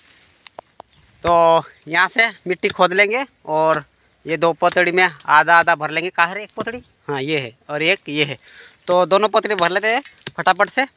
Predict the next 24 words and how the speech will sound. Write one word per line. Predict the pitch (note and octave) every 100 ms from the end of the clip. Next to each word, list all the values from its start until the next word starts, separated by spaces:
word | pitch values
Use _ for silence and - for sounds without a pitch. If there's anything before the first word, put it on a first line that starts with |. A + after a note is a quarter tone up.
| _ -
और | C#3
फिर | - D3
निकलते | D#3 E3 D#3+
हैं | F3 G#3 - -
घर | C3+ -
पे। | F3 - - _ _ C3
और | B2+ C3
पीस | F3+ F#3
आना | A3
ना | A3+
दोस्तों, | A#3+ A#3 C4+ - _ _
हमने | D#3 F3 F#3
रख | F3
दिए | E3 F#3
है | G#3 -
चक्की | - D3 F3
पर, | E3 G3 G#3 _ -
उसे | C#3 D#3+
वापस | D#3 C#3+ E3
आना | D#3+ D3+
पड़ेगा | D3+ D3+ D#3+
लेने | D3 C#3+
के | C#3+
लिए। | D3+